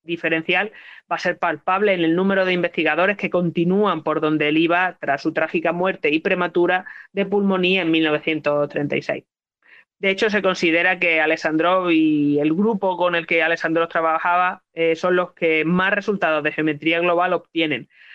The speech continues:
al combinar, eh, geometría global y el estudio de singularidades en dos dimensiones, eh, en superficies, que era básicamente lo que Emalovich, eh, con Bosen estaba haciendo.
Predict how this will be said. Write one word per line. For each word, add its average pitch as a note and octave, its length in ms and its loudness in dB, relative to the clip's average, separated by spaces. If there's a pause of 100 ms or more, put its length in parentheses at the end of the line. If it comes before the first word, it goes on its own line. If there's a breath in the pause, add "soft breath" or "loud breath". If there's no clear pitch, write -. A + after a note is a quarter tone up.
(160 loud breath)
al F3 160 -4
combinar, F3+ 680 0
eh, D#3 760 2
geometría E3 400 -2
global G#3 360 2
y G#3 60 2
el F#3 80 0
estudio G3+ 380 -2
de F#3+ 100 0
singularidades F3+ 800 0
en D#3 100 -2
dos D3+ 160 0
dimensiones, E3 760 -2 (380 loud breath)
eh, D#3 400 -2
en E3+ 120 0
superficies, D#3 760 -4
que - 80 -6
era D#3+ 80 0
básicamente E3+ 600 -2
lo D#3+ 140 0
que C#3+ 300 0
Emalovich, D3 840 0
eh, D3 320 0
con D3+ 160 -2
Bosen D#3 280 -2
estaba C#3 220 -4
haciendo. C#3+ 440 -6